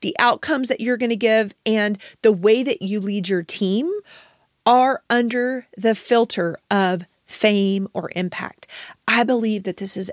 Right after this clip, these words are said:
a huge, huge shift in the way that you can attract your best clients and do your best work.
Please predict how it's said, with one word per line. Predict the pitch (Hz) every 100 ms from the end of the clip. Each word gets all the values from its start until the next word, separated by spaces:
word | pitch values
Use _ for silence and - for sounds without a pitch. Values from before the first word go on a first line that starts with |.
| -
a | 185 -
huge, | - - - - 269 254 233 196 170 - _
huge | - - - 240 214 190 - -
shift | - - 220 - - - _ - - - _ -
in | 247 262
the | 254
way | 220 208
that | 190 180
you | 190
can | 214 240
attract | 202 - 202 214 - - _
your | 202 220
best | 226 226 -
clients | - 190 190 185 - -
and | 180 165
do | 190
your | 185 180 175
best | 160 175 -
work. | - -